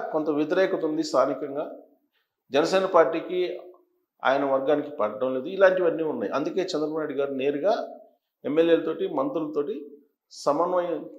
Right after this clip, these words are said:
చేసుకునేదానికి ఒక మీటింగ్ని ఏర్పాటు చేశారు, ఒక వీడియో కాన్ఫరెన్స్ పెట్టారు. వీడియో కాన్ఫరెన్స్ పెట్టి ఒక దిశానిర్దేశం చేశారు. మీరందరూ సమన్వయంతో పా-, పో-, పనిచేయాలి,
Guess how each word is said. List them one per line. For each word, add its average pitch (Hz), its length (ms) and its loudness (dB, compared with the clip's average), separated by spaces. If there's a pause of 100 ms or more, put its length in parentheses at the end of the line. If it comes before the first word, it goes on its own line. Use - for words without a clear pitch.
(400)
చేసుకునేదానికి 151 640 -6
ఒక 165 160 -8
మీటింగ్ని 135 460 -8
ఏర్పాటు 113 360 -6
చేశారు, - 320 -12 (880)
ఒక 135 100 -4
వీడియో 147 280 0
కాన్ఫరెన్స్ 123 460 -4
పెట్టారు. - 320 -16 (320)
వీడియో 156 180 -2
కాన్ఫరెన్స్ 147 420 -2
పెట్టి 156 140 -12
ఒక - 100 -8
దిశానిర్దేశం 147 920 -2 (100)
చేశారు. - 280 -8 (240)
మీరందరూ 139 340 -2
సమన్వయంతో 143 580 -4 (180)
పా-, 120 200 -2 (760)
పో-, 131 160 -4 (300)
పనిచేయాలి, 131 460 2